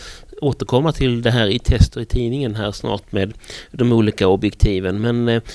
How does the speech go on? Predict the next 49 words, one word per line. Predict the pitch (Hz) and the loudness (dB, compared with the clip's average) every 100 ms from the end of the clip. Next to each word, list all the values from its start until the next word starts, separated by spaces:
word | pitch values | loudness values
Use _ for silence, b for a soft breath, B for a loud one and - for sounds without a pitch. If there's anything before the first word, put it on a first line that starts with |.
| B | B
jag | 143 156 | 2 4
har | 143 | 4
ju | 123 | 2
i | |
alla | 117 | 0
fall | 113 110 | -4 -6
testat | 113 - 113 - | -6 -4 -6 -8
femtioett | - - 117 113 113 107 | -8 -6 -6 -4 -4 -4
komma | - 117 110 | -4 -6 -6
två | - 113 107 110 B B B - - | -4 -2 0 -2 B B B -18 -16
i | - 107 107 | -6 -4 -2
både | 107 117 117 110 | -4 -4 -2 0
E | 110 | 0
F | 131 - | -2 -4
och | - | -6
R | 98 98 | -4 -6
F-version, | - - 92 95 | -8 -6 -4 -2
och | 87 - B B | -4 -8 B B
man | - | -8
kan | - | -2
väl | 127 | -2
säga | 113 117 | 0 0
att | 101 - | -2 -8
det | - 139 117 120 | -18 -6 -4 -2
är | 113 | -4
stor | - - 175 143 | -6 -2 0 0
skillnad | - 131 113 110 | -4 -4 -2 -4
i | |
bildkaraktär | 113 151 135 104 - 110 101 - 208 117 87 B B B | -6 -4 -4 -4 -6 -8 -8 -4 -4 -2 -6 B B B
på | - | -8
stor | - 120 104 | -4 -2 0
bländaröppning. | 101 107 95 82 - - 98 92 - B B | 0 -2 -2 -6 -10 -12 -12 -10 -12 B B
Nedbländat | 113 107 104 117 190 143 - | -4 -2 -2 -4 -4 -6 -6
är | 110 | -8
det, | - 95 - B B B | -6 -10 -14 B B B
är | - 101 | -8 -6
de | 101 | -4
ju | 98 | -6
skarpa | - 107 - 98 | -6 -8 -6 -6
och | 87 | -6
sk-, | - - | -6 -12
och | 113 92 87 85 92 | -8 -6 -4 -6 -6
kontrastrika | - 104 104 - 87 80 95 | -10 -8 -6 -6 -6 -8 -8
och | |
sådär, | 98 95 | -8 -8
men | 117 | -2
det | 139 - | 0 0
är | |
en, | 131 | -2